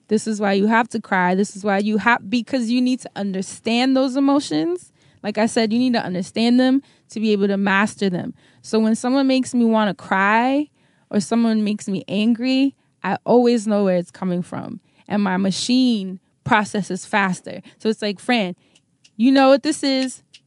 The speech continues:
Move on. Nothing to do with this person." And that's, to me, enlightenment.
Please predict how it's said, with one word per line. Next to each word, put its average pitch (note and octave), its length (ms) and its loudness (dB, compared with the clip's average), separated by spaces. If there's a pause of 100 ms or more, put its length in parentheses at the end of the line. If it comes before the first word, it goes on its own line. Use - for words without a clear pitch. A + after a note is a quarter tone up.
(120)
Move A#3 260 2
on. F#3+ 380 -2 (560)
Nothing A#3+ 240 -2
to B3 100 2
do A#3 140 2
with G#3 80 0
this G3+ 160 -6
person." - 560 -6
And G#3+ 220 -2
that's, A3+ 260 2 (140)
to A#3+ 60 0
me, A3+ 380 4
enlightenment. - 840 -8